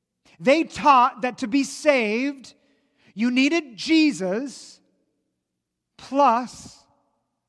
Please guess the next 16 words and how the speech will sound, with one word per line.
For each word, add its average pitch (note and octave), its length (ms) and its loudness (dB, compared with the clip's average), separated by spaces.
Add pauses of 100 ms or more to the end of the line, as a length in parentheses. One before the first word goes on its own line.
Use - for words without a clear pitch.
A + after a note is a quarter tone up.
(840)
circumcision. F3 800 -12 (520)
It's - 180 -20
kinda D3+ 200 -20
weird E3 500 -8 (120)
to, E3 160 -16 (100)
to E3 160 -14
our A3+ 280 0
ears, E3+ 340 -6
but F3 100 -10
that's G3 180 -6
what G#3 100 -6
they A3+ 80 0
believed. G#3+ 500 -6 (360)
Jesus B3+ 480 -2
plus B3 440 -2
circumcision A3 800 -6